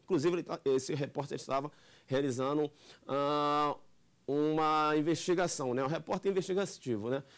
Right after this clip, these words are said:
estava realizando uma investigação sobre esse fato. Os bandidos capturaram esse repórter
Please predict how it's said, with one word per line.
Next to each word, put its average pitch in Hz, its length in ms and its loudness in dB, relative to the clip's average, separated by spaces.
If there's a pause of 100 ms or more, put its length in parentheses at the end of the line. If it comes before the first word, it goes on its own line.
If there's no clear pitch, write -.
estava 143 160 -4
realizando 147 440 2
uma 151 120 2
investigação 143 600 -2
sobre 131 240 -2
esse 127 180 -4
fato. 139 360 -2 (1000)
Os 170 120 -2
bandidos 254 460 -2
capturaram 214 680 0
esse 220 140 -2
repórter 160 560 -2